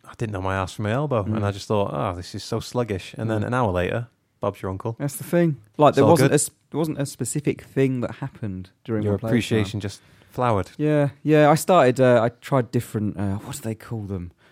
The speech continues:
Speaker 2: I think they're called rigs, maybe, or, or something. Anyway, they're, they're like the specialists from Black Ops three. They have different suit types now that you can be. And, um, I don't know why they keep changing the, the names and the mechanics for what are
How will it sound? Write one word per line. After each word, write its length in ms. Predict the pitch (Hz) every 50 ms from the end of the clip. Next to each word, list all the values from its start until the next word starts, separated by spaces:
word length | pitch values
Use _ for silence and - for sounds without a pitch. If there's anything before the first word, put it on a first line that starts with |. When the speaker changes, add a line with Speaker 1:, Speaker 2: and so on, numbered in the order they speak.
| _ _
Speaker 2:
I 40 | -
think 120 | 156 -
they're 100 | - -
called 160 | - - _ - - _ _ - - - -
rigs, 460 | 104 101 123 160 196 - - - -
maybe, 420 | 196 202 214 196 214 214 208 196
or, 40 | 143 107 98 95 85
or 220 | 104 104 98 95 98 - - - - - _ _ _ _ _ _
something. 460 | _ - 160 151 127 107 - 107 98 98
Anyway, 300 | 107 107 101 92 90 92
they're, 160 | 95 104 104
they're 180 | 92 120 127
like 140 | 127 127 107
the 60 | - 113
specialists 500 | - - 123 117 - - 110 104 98 -
from 120 | - 101
Black 220 | 95 98 101 - -
Ops 140 | 90 - -
three. 220 | - 113 104 92
They 60 | 92
have 180 | 92 101 98 -
different 380 | - 117 104 - - 95 87 -
suit 440 | - - - 104 95 - - - -
types 560 | - - 104 92 85 - - - - - -
now 240 | 92 87 85 82 80 80
that 160 | 78 - -
you 80 | 90
can 240 | 87 - - 87 85
be. 220 | 82 85 85 82 87
And, 400 | 95 90 87 90 90 90 87 87
um, 300 | 87 87 85 87 90 - _ - - - _
I 60 | -
don't 160 | 180 240 269 262
know 80 | 254
why 160 | 220 208 202
they 100 | 180 170 156
keep 320 | - - - 160 135 -
changing 600 | - - - 151 139 135 131 117 123 120 117 113
the, 320 | 107 110 110 110 110 107 107 -
the 100 | - 104
names 560 | 104 107 110 113 113 110 107 101 98 95 92
and 260 | 101 98 95 95 95 92 _ _ _ _ _ _ _
the 60 | 107
mechanics 460 | 107 98 - - 120 104 98 - -
for 120 | - - 101
what 180 | 101 104 -
are 340 | - 110 104 98 101 104 104